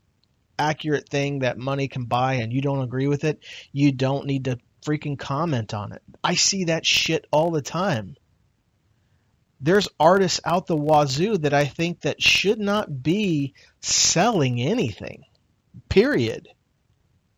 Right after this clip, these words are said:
But they are. So who am I to come tell them that they shouldn't? If they're, if they're doing it and they're able to do it, more power to 'em. I may not agree with it. I may think that they need to take more time and spend more time on their craft and learn their craft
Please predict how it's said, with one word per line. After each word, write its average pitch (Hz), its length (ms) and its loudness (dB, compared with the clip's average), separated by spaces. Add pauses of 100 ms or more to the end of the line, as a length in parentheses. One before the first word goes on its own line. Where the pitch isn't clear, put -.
(1600)
But 151 160 0
they 127 180 0
are. 170 460 4 (840)
So 170 200 2
who 180 180 4
am 170 120 2
I 180 140 4
to 170 60 0
come 165 240 -4
tell 170 240 0
them 170 180 -2
that 160 140 -4
they 175 120 0
shouldn't? 160 540 -2 (160)
If 127 200 -8
they're, 160 320 2
if 135 160 -4
they're 147 180 2
doing 139 400 2
it 214 140 0
and 135 80 -4
they're 127 180 0
able 160 280 2
to 185 120 -4
do 185 240 2
it, - 140 -6 (360)
more 117 280 -4
power 170 360 0
to 190 260 0
'em. 104 140 -4 (320)
I 135 160 0
may 196 180 2
not 147 160 4
agree 123 300 0
with 127 160 -2
it. 185 200 -6 (320)
I 156 140 2
may 175 180 0
think 175 240 -4
that 151 140 -4
they 160 120 0
need 170 180 -2
to 151 60 -6
take 151 280 -6
more 135 200 -4
time 165 520 -2
and 127 140 -6
spend 147 280 -4
more 131 160 -2
time 143 340 -4
on 127 140 -2
their 117 160 -2
craft 165 460 0
and 123 180 -4
learn 139 280 -2
their 131 120 -2
craft 139 440 -2